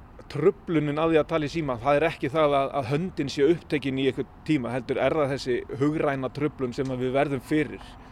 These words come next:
Og það er í rauninni margsannað að það er mjög lítill munur af trufluninni hvort þú heldur um símtækið eða talar við útvarpið í bílnum. En við verðum að draga mörkin kannski í okkar starfi hvað er löglegt og hvað ekki.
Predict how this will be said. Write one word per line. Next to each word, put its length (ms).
Og 80
það 380
er 100
í 80
rauninni 340
margsannað 760
að 100
það 140
er 100
mjög 220
lítill 500
munur 480
af 160
trufluninni 560
hvort 180
þú 140
heldur 380
um 80
símtækið 540
eða 160
talar 280
við 120
útvarpið 340
í 60
bílnum. 260
En 240
við 380
verðum 320
að 100
draga 240
mörkin 380
kannski 360
í 160
okkar 500
starfi 420
hvað 180
er 80
löglegt 320
og 60
hvað 240
ekki. 160